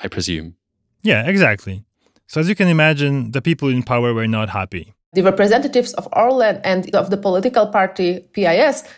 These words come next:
Speaker 3: they were unhappy with interim order of the court,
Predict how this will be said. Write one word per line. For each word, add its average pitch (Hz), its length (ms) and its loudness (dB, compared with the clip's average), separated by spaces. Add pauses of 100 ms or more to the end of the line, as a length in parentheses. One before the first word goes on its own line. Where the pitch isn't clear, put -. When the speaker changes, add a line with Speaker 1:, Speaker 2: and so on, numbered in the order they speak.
(140)
Speaker 3:
they 233 520 0
were 214 280 2
unhappy 220 400 -2
with 202 180 -4
interim 208 540 0
order 190 340 4
of 165 180 0
the 165 80 0
court, 175 440 0